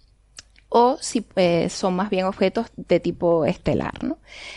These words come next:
Entonces, el estudio indica que, eh, muy probablemente son estrellas, eh, como el Sol,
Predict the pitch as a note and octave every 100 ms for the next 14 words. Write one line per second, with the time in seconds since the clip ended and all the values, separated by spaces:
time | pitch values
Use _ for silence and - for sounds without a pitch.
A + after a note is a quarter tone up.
0 | - E3+ F3+ F3 E3+ D#3+ F3+ - A#3 A#3
1 | A#3 D#4+ - - - - A3 G#3 G#3 B3
2 | - G#3 C#4+ - _ _ _ A3+ G#3 F#3
3 | F3 E3+ E3+ - F3+ E3 D#3+ E3+ G3 G3
4 | G3 F#3 G3+ G#3+ A3+ A3+ A#3 - - -
5 | G3 F#3+ G3 - A3 G#3 E3 D#3+ F3+ -
6 | - D#3 D#3 D#3+ D#3 D#3 - B3 C#4